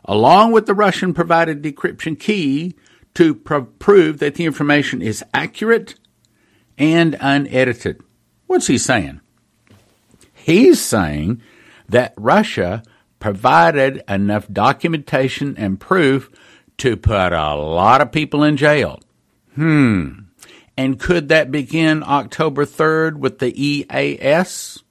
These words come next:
Back to the article. These tyrannical and terroristic acts found on the encrypted intelligence factual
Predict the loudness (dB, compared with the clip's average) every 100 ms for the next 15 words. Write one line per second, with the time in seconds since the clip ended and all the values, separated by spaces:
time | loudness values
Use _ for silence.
0 | _ _ _ 0 0 0 0 2 0 -4
1 | -20 _ _ _ -20 _ 0 2 0 -4
2 | -6 -2 -2 -2 -4 -6 -8 -12 -10 -10
3 | -6 -2 0 0 -2 -8 -4 -4 -4 -8
4 | -6 -2 -2 -2 -2 -4 -6 -6 -8 -6
5 | -8 -6 -6 -4 -4 -4 -4 -6 -4 -4
6 | -4 -6 -2 -2